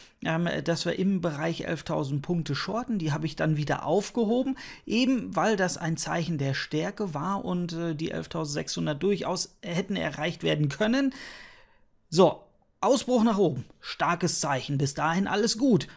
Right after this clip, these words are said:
Rücksetzer in dem Bereich zehntausendneunhundert, auch noch okay, denn aus einem alten Widerstand, wenn er überschritten wird, sieht man ja häufig, Rücksetzer, alter Widerstand wird Unterstützung. So,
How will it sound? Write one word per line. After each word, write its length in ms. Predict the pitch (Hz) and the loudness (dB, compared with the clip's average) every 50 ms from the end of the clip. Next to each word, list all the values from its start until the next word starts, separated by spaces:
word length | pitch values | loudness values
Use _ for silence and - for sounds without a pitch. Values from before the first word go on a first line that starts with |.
| - _ - | -18 _ 0
Rücksetzer 800 | 170 180 254 294 294 - - 175 165 180 - - 233 247 240 226 | 2 4 4 4 2 2 2 2 2 2 2 0 0 0 0 2
in 160 | 208 202 202 | 2 2 4
dem 160 | 196 202 202 | 4 4 4
Bereich 440 | 190 165 170 180 190 208 202 - - - - _ _ | 2 0 -2 -2 -2 -2 -4 -6 -10 -16 -20 _ _
zehntausendneunhundert, 1120 | - - 208 202 185 190 185 190 185 165 170 170 170 170 180 185 185 202 202 202 202 208 - - - - - - _ - | 0 2 2 4 4 4 4 4 4 4 2 2 4 2 2 2 2 0 0 -2 -6 -8 -10 -16 -20 -20 -20 -20 _ -10
auch 300 | - 214 226 277 269 - | -6 -2 -2 -2 -2 0
noch 160 | - - 131 | -2 0 0
okay, 400 | 131 135 139 - 147 139 120 - - - | 0 -2 -2 -2 -2 -4 -4 -4 0 2
denn 240 | 180 226 240 240 - - - - | 2 4 2 2 -2 -6 -16 -8
aus 280 | - - 170 165 - - | -4 -2 -2 0 -2 -2
einem 280 | 170 160 175 175 175 - | -2 -2 0 -2 -2 -2
alten 380 | 180 190 196 190 190 185 160 | 0 0 0 0 0 0 0
Widerstand, 560 | 160 220 208 214 214 - - 214 220 214 180 | 0 2 2 2 0 0 0 -2 -2 0 0
wenn 140 | 175 175 175 | 0 0 0
er 100 | 185 170 | 0 0
überschritten 520 | 175 175 175 175 143 - 220 233 226 226 220 | 0 2 2 0 0 -2 -4 -4 -2 -2 -2
wird, 260 | 233 226 233 - - | -2 -2 -4 -4 -4
sieht 180 | 175 175 170 | -4 -2 -2
man 160 | 180 165 156 156 | -2 -2 0 0
ja 80 | 151 | 0
häufig, 420 | 139 180 190 196 190 208 185 147 143 | 2 2 0 0 0 -2 -2 0 0
Rücksetzer, 600 | 151 170 170 - 170 165 165 - 185 180 175 - - - - - - - | 0 0 0 0 0 -2 0 0 -2 -2 -2 -4 -8 -16 -20 -20 -14 -4
alter 280 | - 147 143 147 147 139 | -2 -2 0 0 0 0
Widerstand 520 | 147 151 156 143 - - 147 151 147 139 | 0 0 0 -2 -2 -4 -4 -4 -2 -2
wird 160 | 147 151 - | -2 -2 0
Unterstützung. 680 | 160 147 147 143 139 - - 208 208 - - - - | -2 -2 -2 -2 -4 -4 -6 -6 -6 -4 -6 -6 -6
So, 240 | - - 208 247 - | -2 0 0 0 0